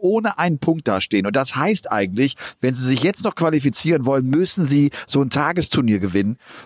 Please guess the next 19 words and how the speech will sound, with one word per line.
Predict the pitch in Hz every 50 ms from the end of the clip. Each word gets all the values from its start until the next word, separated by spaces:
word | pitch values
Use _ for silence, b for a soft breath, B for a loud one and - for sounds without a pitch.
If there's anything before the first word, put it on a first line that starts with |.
| B B
Und, | 123 117 110 - -
äh, | 127 117 117 113 110
das | - - 139 147 170 127 127 120 - -
ist | - - - - -
schwierig | - 120 123 151 170 170 165 139 139
und | 127
da | 117 127
ist | 120 127 -
der | 131 110
Druck | - 135 139 -
natürlich | - 113 - 123 113 104
jetzt | 120 120 - -
enorm | 123 107 104 107 110 107 101
hoch. | 98 107 107 92 - - - B B B B B B
Auch | B 104 110 127
ein | 135 123
Robert | 110 123 135 127 135 - - -
Thornton, | - 123 123 143 160 143 - - 98 80
ein, | 73 101 104 107 110 107 113